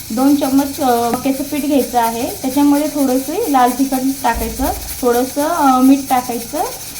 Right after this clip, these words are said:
आणि ते चांगलं मिक्स करून घ्यायचं आणि थोडीशी हळद पण टाकायची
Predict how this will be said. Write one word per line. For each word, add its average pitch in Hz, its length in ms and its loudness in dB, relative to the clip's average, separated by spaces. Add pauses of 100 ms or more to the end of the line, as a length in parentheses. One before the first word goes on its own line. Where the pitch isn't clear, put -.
(240)
आणि 262 240 2
ते 320 60 -4
चांगलं 269 280 2
मिक्स 269 320 6
करून 254 160 -2
घ्यायचं 262 240 2
आणि 294 100 -2
थोडीशी 320 240 0
हळद 294 320 0
पण 247 80 -2
टाकायची 214 480 -8